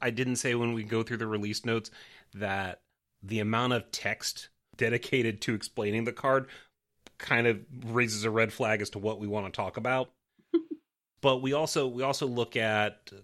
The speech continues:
cards that generate common questions, even if, even if the card doesn't have a whole lot of, uh, rules text,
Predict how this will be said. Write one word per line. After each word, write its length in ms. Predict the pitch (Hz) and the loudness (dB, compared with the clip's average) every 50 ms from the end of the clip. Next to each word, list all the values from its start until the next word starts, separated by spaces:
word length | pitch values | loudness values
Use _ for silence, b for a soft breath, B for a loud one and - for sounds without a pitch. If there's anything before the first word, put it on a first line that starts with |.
| _ - | _ -6
cards 420 | - - 113 110 107 104 95 95 | -2 0 0 0 0 -2 -4 -6
that 400 | 104 104 95 98 95 - 98 90 | -4 -4 -4 -4 -6 -10 -12 -14
generate 680 | - - 117 113 110 110 104 104 101 101 98 95 - - _ _ _ _ _ _ _ _ | -6 -2 0 2 2 2 2 2 0 0 0 -2 -8 -14 _ _ _ _ _ _ _ _
common 540 | - - - - 135 123 127 127 120 113 107 | -14 -12 -8 -4 -2 0 2 2 2 0 -2
questions, 500 | - - 127 113 107 - - 110 98 92 107 | -2 0 0 0 0 -2 -4 -4 -4 -4 -6
even 200 | 117 123 135 127 | -6 -4 -2 -2
if, 200 | 120 - - - - | -2 -4 -6 -10 -10
even 220 | 123 123 127 135 131 | -8 -6 -4 -2 -2
if 120 | 120 - | -4 -4
the 100 | - 107 | -6 -6
card 320 | - - 113 107 95 - | -2 -2 -2 -2 -2 -2
doesn't 240 | - 113 98 107 110 | -2 0 0 0 -2
have 180 | - 113 110 104 | -2 -4 -4 -4
a 60 | 107 | -6
whole 240 | - - 107 107 104 | -6 -4 -4 -2 -2
lot 180 | 101 104 98 | -2 -2 -2
of, 200 | 95 95 87 87 82 b b b b b _ _ _ - | -4 -4 -6 -8 -14 b b b b b _ _ _ -12
uh, 180 | - 87 87 87 | -12 -10 -10 -12
rules 380 | 80 85 90 101 110 117 120 - | -12 -10 -8 -6 -4 -4 -4 -4
text, 380 | - - 156 143 139 - - | -2 -2 -2 -2 -2 -4 -10